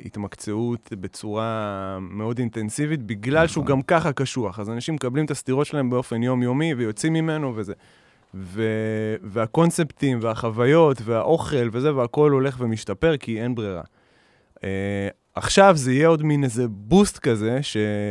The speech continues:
Speaker 1: שזה מה שיקרה, כי בגדול, חוק הטבע אומר שכל מסעדה שנסגרת, מסעדה נפתחת.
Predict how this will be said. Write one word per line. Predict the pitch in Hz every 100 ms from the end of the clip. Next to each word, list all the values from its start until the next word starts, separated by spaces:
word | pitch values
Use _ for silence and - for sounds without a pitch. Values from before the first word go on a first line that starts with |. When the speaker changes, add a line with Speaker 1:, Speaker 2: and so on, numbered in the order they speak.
| 101 101 101 104 101
Speaker 1:
שזה | - 104
מה | 135
שיקרה, | - 113 131 120
כי | 95 - 95 90 -
בגדול, | 101 101 107 139 135 - _ _ _ _ _ _ _
חוק | - 131
הטבע | 131 135 127 117
אומר | 113 123
שכל | 120 104 113
מסעדה | 113 107 107
שנסגרת, | 110 101 98 104 123 120
מסעדה | 104 92 101 107
נפתחת. | 98 - 98 87 -